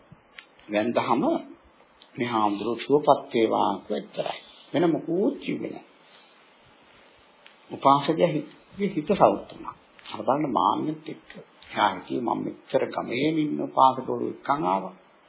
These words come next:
මේ හාමුදුරන්ට තිබුණ වචනයකින් හරි සංග්‍රහ කරන්න. මගේ තත්ත්වයට මොකද වෙන්නේ එහෙම කරපුවාම?" එහෙම හිතනවනේ මිනිස්සු. ඔන්න දැන් එතන හිත සෞතු කරගත්තා. ඇයි සෞතු කරගත්තේ?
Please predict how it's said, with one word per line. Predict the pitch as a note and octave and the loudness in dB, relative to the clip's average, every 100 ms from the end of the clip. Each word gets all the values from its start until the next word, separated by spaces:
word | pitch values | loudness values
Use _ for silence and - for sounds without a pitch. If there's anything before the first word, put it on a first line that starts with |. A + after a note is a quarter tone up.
| _ _ _ _ _ - | _ _ _ _ _ 2
මේ | B2 | 6
හාමුදුරන්ට | B2 B2 C#3+ D3 D3+ C#3+ C#3 | 10 10 10 6 0 0 -4
තිබුණ | C#3 D#3+ F3+ | -4 0 2
වචනයකින් | B2+ B2 - A3+ G#3+ G3+ F3 | 6 6 4 0 0 0 2
හරි | D#3 | 2
සංග්‍රහ | - C3 A2 G2+ G2+ | 2 2 2 0 -2
කරන්න. | G2 F#2+ - - | -4 -6 -8 -2
මගේ | A#2+ C#3 C#3 | 2 2 2
තත්ත්වයට | D3 D#3 - - D3 C3+ | 2 0 -2 0 2 2
මොකද | B2+ B2+ | -2 -2
වෙන්නේ | A#2 A2 G#2 | 0 -2 -2
එහෙම | A2 | -6
කරපුවාම?" | G2+ G#2+ - - G#2+ - _ _ - | -4 -4 -4 -8 -12 -16 _ _ -20
එහෙම | - A#2 | -10 -6
හිතනවනේ | A#2+ - E2 G#2+ C#2+ | -4 -4 -6 -6 -6
මිනිස්සු. | C#2+ - - - _ _ _ _ _ - _ _ _ _ _ _ _ _ _ - | -6 -6 -10 -18 _ _ _ _ _ -20 _ _ _ _ _ _ _ _ _ -6
ඔන්න | A2+ C3+ | 0 2
දැන් | D3 D#3+ | 4 2
එතන | C3+ - E3+ | 2 2 2
හිත | D#3 - | 0 -2
සෞතු | D#3+ D3+ D3 - | 2 4 4 -2
කරගත්තා. | - - - - - - - _ - - - - _ _ _ _ - | -2 -2 -2 -6 -10 -18 -20 _ -20 -20 -20 -20 _ _ _ _ 6
ඇයි | C#3 | 6
සෞතු | D3 D3 D3 D3+ | 10 8 8 2
කරගත්තේ? | D#3 D3 D3+ - - | 2 4 2 0 0